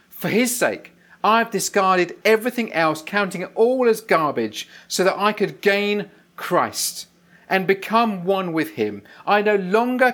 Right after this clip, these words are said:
count on my own righteousness through obeying the law. Rather, I became,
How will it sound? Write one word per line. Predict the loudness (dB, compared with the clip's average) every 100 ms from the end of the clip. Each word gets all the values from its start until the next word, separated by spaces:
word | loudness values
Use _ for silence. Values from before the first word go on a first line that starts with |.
| -2
count | -2 0 0 -4
on | 0
my | 0 2
own | 0 2 -2 -2
righteousness | -2 -2 -6 -6 -4 -6 -10 -20 _
through | -2 2
obeying | 2 4 2 2 0
the | -2
law. | 2 2 2 -4 -10 -6
Rather, | 0 2 2 0 -2 -6 _ _
I | -2 -2
became, | -2 -6 -4 -2 -2 -4 -8